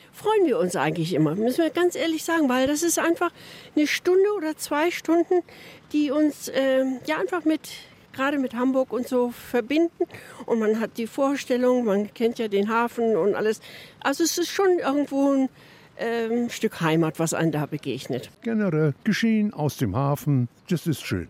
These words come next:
Speaker 1: Es sind ja viele Dinge dabei, die sich inzwischen sehr, sehr verändert haben.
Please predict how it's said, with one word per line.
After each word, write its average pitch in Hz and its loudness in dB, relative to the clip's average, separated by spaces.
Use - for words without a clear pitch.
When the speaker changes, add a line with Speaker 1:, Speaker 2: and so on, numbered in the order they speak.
Speaker 1:
Es - -16
sind 262 -2
ja 262 0
viele 320 0
Dinge 302 0
dabei, 247 -2
die 269 2
sich 277 -2
inzwischen 285 0
sehr, 247 -2
sehr 233 -2
verändert 269 -4
haben. 339 0